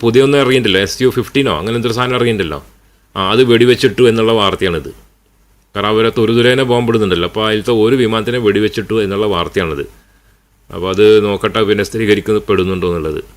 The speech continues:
അപ്പോൾ അതാണ് വാർത്ത. അപ്പോൾ യുദ്ധം രണ്ട് ഭാഗത്തു കൂടി നല്ല രീതിയിൽ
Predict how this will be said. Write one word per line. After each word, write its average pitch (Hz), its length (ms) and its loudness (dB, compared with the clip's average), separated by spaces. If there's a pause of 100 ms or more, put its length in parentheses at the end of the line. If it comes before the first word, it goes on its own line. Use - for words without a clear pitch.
(1160)
അപ്പോൾ 92 140 -8
അതാണ് 92 260 -4
വാർത്ത. 85 260 -4 (220)
അപ്പോൾ 95 180 -2 (140)
യുദ്ധം 98 280 -2 (360)
രണ്ട് 113 260 -2
ഭാഗത്തു 117 280 2
കൂടി 117 160 0
നല്ല 104 160 -2 (100)
രീതിയിൽ 117 140 -2